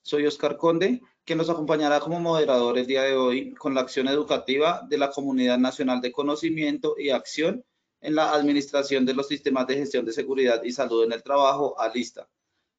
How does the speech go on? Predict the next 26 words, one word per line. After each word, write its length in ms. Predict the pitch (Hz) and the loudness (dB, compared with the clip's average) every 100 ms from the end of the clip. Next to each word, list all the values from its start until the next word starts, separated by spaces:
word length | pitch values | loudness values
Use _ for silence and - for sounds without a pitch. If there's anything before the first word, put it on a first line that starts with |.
| _ | _
con 140 | 147 | -2
la 100 | 147 | 0
temática 460 | 143 139 127 139 127 | 2 0 0 -2 -2
titulada 720 | 135 131 127 139 147 160 - | -4 -2 2 4 4 2 0
Sección 420 | - 151 - 131 | -4 -4 -2 -2
siete, 500 | 139 156 151 175 254 - - | 0 0 2 0 -2 -6 -14
Soluciones 720 | - 160 139 131 131 139 143 | -4 -2 0 -2 0 0 0
Virtuales 420 | 143 151 139 127 127 | -2 -2 0 0 0
en 140 | 139 | -2
Seguridad 400 | 147 135 131 120 | -2 0 0 2
y 100 | 117 | 0
Salud 300 | 127 127 120 | 0 -2 0
en 80 | 117 | -2
el 100 | 120 | -4
Trabajo, 580 | 123 113 120 135 151 127 | -2 0 0 -2 -2 0
alista, 720 | 120 131 135 - 170 - _ _ _ _ | -2 -2 -4 -2 -4 -4 _ _ _ _
Elecciones 560 | 156 147 139 143 135 143 | 0 2 2 2 2 0
Electrónicas, 680 | 151 139 143 147 160 170 165 | 0 0 0 0 0 -2 -2
Comité 480 | 156 135 127 147 | 0 0 2 0
de 120 | 143 143 | 0 -4
Seguridad 560 | 147 120 120 113 135 - | -2 0 2 2 2 -2
y 60 | |
Salud 340 | 131 135 117 110 | -4 -2 0 0
en 120 | 113 | 0
el 100 | 110 | -6
Trabajo. 500 | - 113 127 107 - | 0 2 2 0 -10